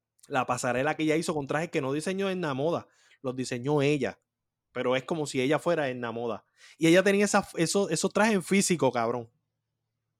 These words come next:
Papi, a otro nivel. A otro, yo me quedé en shock.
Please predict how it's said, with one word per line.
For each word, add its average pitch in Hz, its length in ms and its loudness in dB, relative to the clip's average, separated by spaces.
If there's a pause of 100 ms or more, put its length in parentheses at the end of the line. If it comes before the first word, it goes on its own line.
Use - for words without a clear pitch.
(2000)
Papi, 170 180 0
a 160 80 6
otro 170 160 4
nivel. 143 380 4
A 131 60 -4
otro, 170 140 0
yo 160 160 2
me 170 80 2
quedé 202 160 4
en 202 80 2
shock. 156 320 0